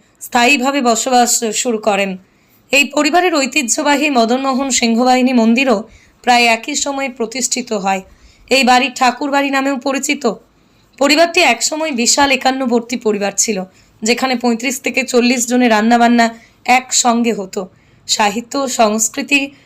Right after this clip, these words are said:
সঙ্গীত চর্চার এক সমৃদ্ধ ধারা ছিল এই বাড়িতে, যা আজও কিছুটা হলেও বজায় রয়েছে। বর্তমানে পরিবারের অধিকাংশ সদস্য কর্মসূত্রে কলকাতা বা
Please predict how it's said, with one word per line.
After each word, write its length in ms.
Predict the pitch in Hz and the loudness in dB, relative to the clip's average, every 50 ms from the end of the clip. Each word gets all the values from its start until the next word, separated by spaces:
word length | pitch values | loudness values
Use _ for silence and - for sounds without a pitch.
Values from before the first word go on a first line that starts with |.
| _ _ | _ _
সঙ্গীত 440 | - - 240 240 240 240 294 294 294 | -4 0 2 4 4 4 2 0 -2
চর্চার 480 | - - - 269 269 254 - - 285 285 | -4 -2 0 0 0 0 0 0 0 0
এক 240 | 285 285 285 - - | 0 -2 -4 -8 -8
সমৃদ্ধ 600 | - - 254 240 233 233 240 - 214 - 262 277 | -2 0 2 2 4 2 0 -2 -2 -4 -6 -4
ধারা 320 | 214 196 220 220 233 240 | -2 0 2 4 4 4
ছিল 360 | - - - 262 240 208 196 214 - _ _ _ _ _ | 2 0 0 0 0 0 -2 -4 -10 _ _ _ _ _
এই 220 | - 233 247 247 233 | 0 2 2 2 4
বাড়িতে, 460 | 214 208 190 190 202 - - 190 190 - _ _ _ _ _ _ - 233 240 | 2 2 0 0 -4 -8 -8 -10 -10 -12 _ _ _ _ _ _ 0 2 2
যা 180 | 226 247 254 262 | 4 4 4 4
আজও 340 | 247 220 208 208 208 311 339 | 4 2 2 0 -2 -6 -4
কিছুটা 440 | 339 339 262 - - 247 294 294 294 | -4 -4 -6 -6 -6 -4 -2 -2 -2
হলেও 380 | 277 294 285 294 302 285 294 - _ _ _ _ - | -2 0 0 0 -2 -2 -6 -10 _ _ _ _ 0
বজায় 360 | 214 214 220 214 233 262 254 | 2 2 2 4 4 2 2
রয়েছে। 440 | 247 226 202 196 190 - - 226 208 - - _ _ _ _ _ _ _ _ - 233 | 2 0 -2 -2 -2 -2 -2 -2 -4 -6 -10 _ _ _ _ _ _ _ _ -2 2
বর্তমানে 460 | 254 269 262 - 349 359 370 370 370 | 2 2 2 2 0 2 2 0 0
পরিবারের 480 | - 311 277 233 220 277 285 302 294 277 | 0 -2 -2 0 0 2 2 2 2 0
অধিকাংশ 480 | 240 - 254 262 262 254 247 - - | 0 0 -2 -2 -2 -2 -2 -2 -2
সদস্য 500 | 269 - 254 233 208 233 220 - - 247 | -2 0 0 0 0 0 -2 -2 -2 -2
কর্মসূত্রে 640 | 240 240 233 214 214 233 226 - - 226 - - 240 | 0 2 2 2 2 0 -2 -2 -4 -6 -6 -6 -6
কলকাতা 520 | 220 - 220 196 196 - 226 220 226 247 240 | -6 -4 -6 -6 -4 -2 -2 0 2 2 4
বা 240 | 226 226 226 220 | 4 4 2 2